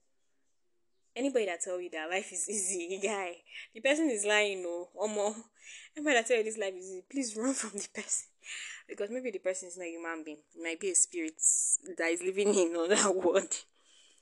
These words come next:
So I don't really know. I don't know. I just, most times I feel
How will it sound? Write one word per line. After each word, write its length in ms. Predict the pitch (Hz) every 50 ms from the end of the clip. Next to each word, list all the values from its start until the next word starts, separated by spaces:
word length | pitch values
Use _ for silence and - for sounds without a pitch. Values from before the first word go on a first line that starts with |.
| - - -
So 200 | - - 190 - -
I 100 | 185 185
don't 200 | 190 196 202 185
really 240 | 170 160 165 160 156
know. 200 | 160 151 151 147 160 _ - - _ _ _ _ _ _ _ _ _ _ _ _ _ _ _ _ _ _ _ _ _ _ _ _ _ _ _ _ _ _ _ _ _ -
I 120 | 190 185
don't 200 | 180 185 180 175
know. 200 | 170 165 160 165 175 180 _ _ _ _ _ _ _ _ _ _ _ _ _ _ - _ _ _ - 190
I 120 | 190 185
just, 500 | 202 208 214 214 - - - - - 185
most 220 | 185 185 180 -
times 280 | - 170 165 165 170 -
I 60 | - -
feel 280 | - - - 185 185